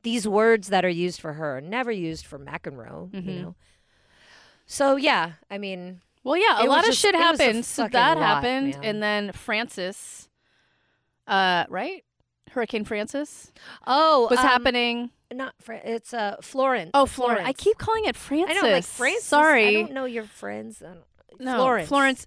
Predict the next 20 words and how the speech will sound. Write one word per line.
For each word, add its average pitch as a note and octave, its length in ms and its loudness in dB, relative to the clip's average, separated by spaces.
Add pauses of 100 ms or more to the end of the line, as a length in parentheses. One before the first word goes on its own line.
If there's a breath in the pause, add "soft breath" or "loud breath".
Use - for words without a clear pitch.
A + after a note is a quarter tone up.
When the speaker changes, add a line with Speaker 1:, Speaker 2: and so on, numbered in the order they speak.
(120)
Speaker 2:
That D#4+ 260 4
happened, D#4 380 2
and A3+ 120 -6
then A3 160 -2
we B3 180 0
were D4 160 2
getting F#3+ 380 0
a E3 80 -2
hurricane F#3 480 0
also F#3 420 0
called G3 200 0
Speaker 1:
Yeah. G3 160 2
Speaker 2:
Olivia, F#3+ 460 4
which G#3 240 -4 (140)
only D#4+ 260 0
turned B3 220 -6
into G#3+ 300 -6
a F3+ 280 2
tropical F3 440 -6
storm. F#3 560 -4